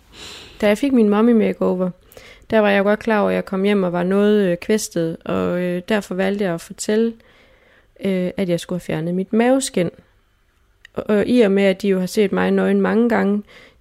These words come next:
de har jo, altså, jeg har jo også stået i en situation, hvor jeg har stået i bruseren med mine børn og har vasket hår og haft sæbe i øjnene, hvor der lige pludselig er en eller anden, der tager fat i min mave og, "Ej mor, hvad er det her? Det er sjovt, og det er blødt," og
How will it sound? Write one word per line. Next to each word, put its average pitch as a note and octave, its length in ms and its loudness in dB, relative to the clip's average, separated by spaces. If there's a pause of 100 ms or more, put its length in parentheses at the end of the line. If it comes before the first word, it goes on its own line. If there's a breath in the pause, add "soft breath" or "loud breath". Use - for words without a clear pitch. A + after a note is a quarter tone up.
de G3+ 140 2
har F3+ 120 2
jo, E3+ 280 2
altså, F3+ 200 -2
jeg G3 160 4
har G3 60 4
jo E3+ 160 4
også G3 120 0
stået G3+ 220 4
i - 20 6
en F3 80 0
situation, F3+ 480 2
hvor E3+ 80 0
jeg F3 100 2
har E3+ 60 0
stået G3+ 360 2
i F3+ 60 2 (220)
bruseren G3+ 460 2
med E3+ 100 2
mine E3+ 200 0
børn F#3 280 2
og E3 80 -2
har E3 80 -2
vasket F3 380 -2
hår G#3 160 4
og E3+ 120 2
haft E3+ 140 -6
sæbe G3 260 0
i - 20 2
øjnene, G3 300 2
hvor F3+ 140 0
der E3+ 100 0
lige F#3 100 0
pludselig F#3+ 260 -4
er F#3+ 40 2
en F#3 40 0
eller F3 100 0
anden, F3+ 120 -2
der F3 80 0
tager F3 260 -4
fat G3 300 -2
i - 20 -2
min F3 220 -2
mave G3 340 2
og, E3+ 200 0 (360 loud breath)
"Ej A3+ 140 4
mor, A3 200 6
hvad A#3 120 4
er A3 40 4
det A#3 160 6
her? A3+ 240 4
Det A#3 100 6
er A#3 40 6
sjovt, A#3 360 2
og F#3 80 -2
det G#3 80 6
er G#3 40 6
blødt," G#3+ 380 4
og F#3 200 4